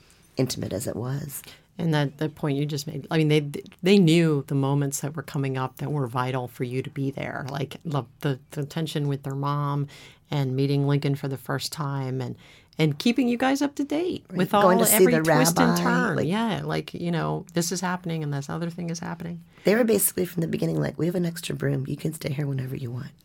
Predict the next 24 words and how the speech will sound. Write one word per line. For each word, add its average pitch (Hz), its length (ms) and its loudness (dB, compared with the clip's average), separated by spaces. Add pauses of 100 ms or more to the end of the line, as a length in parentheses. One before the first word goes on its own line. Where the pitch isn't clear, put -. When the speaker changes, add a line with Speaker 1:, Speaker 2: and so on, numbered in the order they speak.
(160)
Speaker 1:
You 165 100 2
know, 139 140 6
it 135 120 8
was 151 160 6
literally 160 560 2
that, 127 360 -4 (180)
that 139 260 -2
generous, 123 520 -4
you 160 80 -6
Speaker 2:
Mm-hmm. 143 200 2
Speaker 1:
know? 123 220 -4 (800)
Speaker 2:
Um, 160 380 4 (160)
I 160 160 -2
will 185 180 2
say 190 260 2
as 156 140 0
a 147 180 0
sort 160 200 -2
of 147 100 -2
a, 143 300 -2
a 151 60 -6
note 151 320 0
to 139 220 -4
editors, 170 560 -4